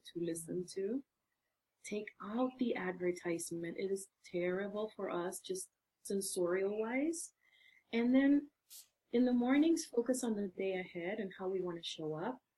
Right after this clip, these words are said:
What are our true priorities? Where could we maybe get derailed in distraction? Like,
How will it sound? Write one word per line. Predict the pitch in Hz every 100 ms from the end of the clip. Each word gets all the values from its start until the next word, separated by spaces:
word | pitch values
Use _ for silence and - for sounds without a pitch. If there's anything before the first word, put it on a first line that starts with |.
| _
What | 185 185
are | 180 180
our | 170 170
true | - 185
priorities? | - 170 170 175 214 226 226 226 220 -
Where | 180 185
could | - 180
we | 185
maybe | 175 170 175
get | 175 170
derailed | 175 165 170 175 170
in | 170 160 _ _ -
distraction? | 175 - 214 233 - 226 226 - _ -
Like, | 262 262